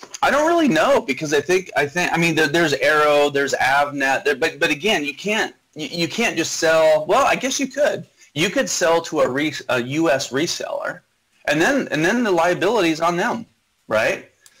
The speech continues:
Um, the, the key is it's gotta pass through enough, through, through sort of enough hands that it becomes hard to track.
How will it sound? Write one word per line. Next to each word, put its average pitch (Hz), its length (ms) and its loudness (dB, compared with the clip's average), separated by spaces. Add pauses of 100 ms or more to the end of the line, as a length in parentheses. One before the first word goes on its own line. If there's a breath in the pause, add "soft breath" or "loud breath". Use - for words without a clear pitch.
(280 soft breath)
Um, 147 760 0
the, 131 80 -2
the 143 160 -2
key 254 240 2
is 160 180 2
it's 135 120 -4
gotta 147 200 0
pass 143 400 -2
through 139 160 -2
enough, 123 360 -2 (140)
through, 139 220 -4
through 131 220 -6
sort 139 220 0
of 123 80 -2
enough 120 220 0
hands 123 640 -4 (300)
that 135 240 0
it 127 100 -2
becomes 131 380 -4
hard 110 240 -2
to - 40 -18
track. - 480 -6